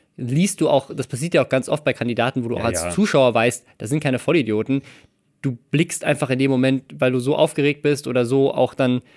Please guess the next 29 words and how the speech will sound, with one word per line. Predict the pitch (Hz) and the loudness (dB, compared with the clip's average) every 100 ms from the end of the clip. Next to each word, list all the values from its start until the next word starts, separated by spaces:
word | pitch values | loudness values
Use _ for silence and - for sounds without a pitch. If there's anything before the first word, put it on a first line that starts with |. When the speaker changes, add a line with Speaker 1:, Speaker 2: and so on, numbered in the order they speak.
| _ | _
Speaker 1:
festgefahren | - 156 151 139 - 135 143 | -4 -4 -2 -6 0 2 2
bist, | 143 139 139 | 2 0 -2
wenn | 131 | 0
du | |
da | 131 | 0
auf | 123 | 0
diesem | 131 123 | -4 -10
Stuhl | - 156 | -2 0
sitzt, | 135 135 - - _ _ _ | 0 -2 -4 -18 _ _ _
dass | 120 - | -8 -4
du | |
sowas | 123 123 - | -2 -4 -4
wie | 127 | -8
Drossel | 117 131 - 143 | -2 -2 0 -2
und | 123 | 0
Amsel | - 135 143 143 | -2 0 2 0
und | 123 | 0
gar | 127 | -2
nicht | 131 | -4
verstehst, | 120 139 135 | -6 -4 -4
dass | 123 - | -4 -4
Drossel | 127 139 | -2 0
ja | 127 | -2
was | 117 | -2
anderes | 120 127 | -2 -4
ist | 123 | -6
als | - - | -12 -12
ein | 120 | -10
Vogel | - 147 120 135 | -2 0 0 -2